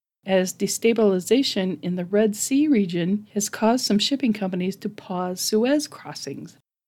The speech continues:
So the combined impact of simultaneous slowdowns at these two major canals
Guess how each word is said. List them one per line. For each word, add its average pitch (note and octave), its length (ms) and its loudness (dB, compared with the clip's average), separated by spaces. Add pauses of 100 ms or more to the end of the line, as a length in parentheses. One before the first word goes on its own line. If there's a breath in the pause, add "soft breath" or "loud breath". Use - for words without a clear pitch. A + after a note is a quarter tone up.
(160)
So A3+ 180 4
the G#3+ 80 8
combined A#3 800 6
impact G3+ 600 4
of F3 300 -4
simultaneous A#3+ 840 4
slowdowns F#3+ 500 2
at D#3+ 240 -4
these B3+ 320 2
two F#3 320 -2
major F3+ 420 0
canals E3+ 640 0